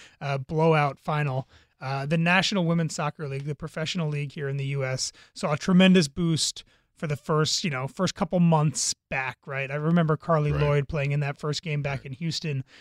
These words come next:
Speaker 1: You know, there was a boost in tickets. There was a boost in people watching. Um, Christine Lilly told us a couple weeks ago, same thing. She expects there to be a big business halo around the, uh, a World Cup victory, right? There's gonna be a tour for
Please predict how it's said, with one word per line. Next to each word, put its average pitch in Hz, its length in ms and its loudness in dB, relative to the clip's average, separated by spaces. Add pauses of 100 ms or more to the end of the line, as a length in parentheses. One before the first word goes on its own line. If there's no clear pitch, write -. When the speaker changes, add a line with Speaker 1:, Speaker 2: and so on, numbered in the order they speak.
(140)
Speaker 1:
You 175 80 -10
know, 147 120 -4
there 147 140 0
was 156 100 2
a 170 60 0
boost 196 340 -4
in 175 100 -4
tickets. - 440 -8
There 147 140 -6
was 143 140 -4
a 147 40 -4
boost 160 300 -6
in 151 80 -6
people 147 340 -10
watching. 139 520 -4 (380)
Um, 131 520 -6
Christine 180 320 0
Lilly 165 260 2
told 175 320 -2
us 175 320 0
a 185 60 -8
couple 190 320 -2
weeks 202 180 2
ago, 139 220 -4
same 170 240 0
thing. 143 180 -4
She 190 160 0
expects - 460 -2
there 175 120 0
to 170 80 2
be 160 200 4
a 151 80 2
big 156 500 -2 (380)
business 156 400 -2
halo 139 580 -4 (340)
around 143 360 -2
the, 143 160 -4
uh, 156 320 -10
a 160 80 -6
World 151 260 -2
Cup 139 220 -8
victory, 120 400 -12
right? 135 240 -8
There's 143 160 -8
gonna 151 180 -4
be 147 140 -2
a 143 80 -2
tour 160 440 0
for 147 380 -4